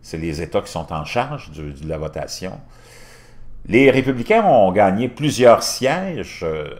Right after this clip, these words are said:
à la Chambre basse, qu'on ne s'attendait pas à voir, hein, plus douze ou treize ou quatorze sièges. Donc, pour des élections truquées, c'est quand même étonnant que les républicains aient réussi à, euh, gagner treize ou quatorze sièges à la Chambre.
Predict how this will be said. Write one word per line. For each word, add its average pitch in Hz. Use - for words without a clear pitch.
à 87
la 80
Chambre 139
basse, 123
qu'on 92
ne 82
s'attendait 90
pas 120
à 76
voir, 95
hein, 156
plus 85
douze 117
ou 170
treize 101
ou -
quatorze -
sièges. -
Donc, 113
pour 123
des 131
élections 143
truquées, 180
c'est 131
quand 117
même 123
étonnant 107
que -
les 92
républicains 87
aient 110
réussi 90
à, 92
euh, 80
gagner 90
treize 98
ou 76
quatorze 87
sièges 95
à 80
la 78
Chambre. 190